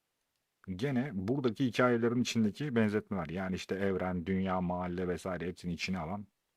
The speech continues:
o kümenin içerisindeki benzetmeler sonucunda bahsediyoruz bunu. Yani ben bir şey var derken de bunun içinde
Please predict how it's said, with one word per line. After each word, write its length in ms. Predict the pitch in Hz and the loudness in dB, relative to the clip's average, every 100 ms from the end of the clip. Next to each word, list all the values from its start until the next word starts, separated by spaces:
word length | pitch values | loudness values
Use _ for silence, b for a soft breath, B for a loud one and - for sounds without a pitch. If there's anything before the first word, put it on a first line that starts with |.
| _ _ | _ _
o 120 | 107 110 | -8 -8
kümenin 380 | - 113 113 | 0 2 2
içerisindeki 580 | 104 113 101 - 110 127 | 2 0 -2 -4 0 2
benzetmeler 460 | 120 110 117 120 120 | 4 2 0 -2 -4
sonucunda 520 | 101 98 82 87 80 | -2 -2 -2 -4 -6
bahsediyoruz 520 | 76 - 76 73 73 | -8 -10 -10 -10 -12
bunu. 140 | 73 - _ _ _ _ _ _ _ _ _ _ _ _ _ _ _ _ _ _ - | -16 -18 _ _ _ _ _ _ _ _ _ _ _ _ _ _ _ _ _ _ -2
Yani 320 | 117 107 101 | 2 4 4
ben 220 | 110 107 | 4 4
bir 40 | 104 | 2
şey 260 | 117 107 | 2 2
var 260 | 107 113 110 | 2 2 2
derken 420 | 120 95 85 90 | -2 -4 -6 -4
de 120 | 117 | -2
bunun 200 | 107 127 | 2 4
içinde 480 | 110 - 107 104 | 4 4 4 2